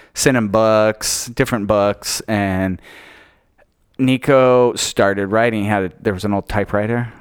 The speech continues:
in the prison that he started working on. And he was sending pages to this publisher. And, um, the, from the publisher stand, he's like,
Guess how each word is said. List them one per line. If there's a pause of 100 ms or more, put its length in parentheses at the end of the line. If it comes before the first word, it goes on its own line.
(120)
in
the
prison
that
he
started
working
on. (560)
And
he
was
sending
pages
to
this
publisher. (420)
And,
um, (1120)
the,
from
the
publisher
stand,
he's
like,